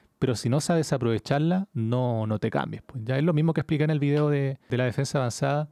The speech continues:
Considérenlo, chicos, defender con avanzada es defender de una manera en la que tú entiendes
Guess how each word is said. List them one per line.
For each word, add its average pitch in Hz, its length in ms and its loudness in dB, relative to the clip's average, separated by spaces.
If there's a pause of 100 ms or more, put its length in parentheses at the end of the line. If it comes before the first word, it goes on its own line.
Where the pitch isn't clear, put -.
Considérenlo, 147 600 2
chicos, 123 260 0
defender 127 320 0
con 160 140 0
avanzada 151 580 0
es 143 180 0
defender 143 440 0
de 147 60 2
una 143 120 2
manera 135 300 2
en 151 60 2
la 135 100 2
que 123 100 -2
tú 127 80 2
entiendes 170 800 0